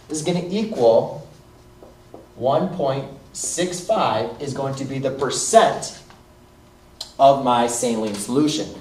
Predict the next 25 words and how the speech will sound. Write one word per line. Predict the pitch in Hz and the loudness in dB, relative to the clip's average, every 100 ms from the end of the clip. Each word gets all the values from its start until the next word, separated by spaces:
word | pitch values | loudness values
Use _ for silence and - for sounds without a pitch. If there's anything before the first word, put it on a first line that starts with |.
| - - - | -18 -2 6
of | 160 143 | 6 6
the | 135 | -2
total. | - 147 101 - - - - - - - - - | 4 6 4 -2 -14 -20 -20 -20 -20 -20 -20 -20
So | - - 180 165 160 160 | -10 2 6 8 6 4
what | 160 160 233 | 2 8 8
I | 233 | 8
can | 185 147 - | 0 -4 -2
do | 208 240 | 2 2
now | - - 101 - | 2 -2 -2 -2
is | - | -2
if | 143 - | -4 -2
here's | 220 247 | -2 2
my | 214 160 - | 4 2 0
total | - 208 196 - - - - - - - - - - - | 2 4 6 4 0 -8 -16 -20 -20 -20 -20 -20 -14 4
that | 156 | 4
I'm | 156 | 6
gonna | 156 135 | 2 2
want, | 143 185 117 110 - - - - | 4 4 2 -2 -10 -18 -18 0
I'm | 170 240 | 4 8
gonna | 214 | 8
want | 175 165 156 | 8 6 4
a | |
percentage | - 143 - - 226 226 120 113 - | 0 -2 -2 4 4 6 2 -2 0
of | 139 139 | 0 2
my | 131 120 120 143 | 2 2 2 0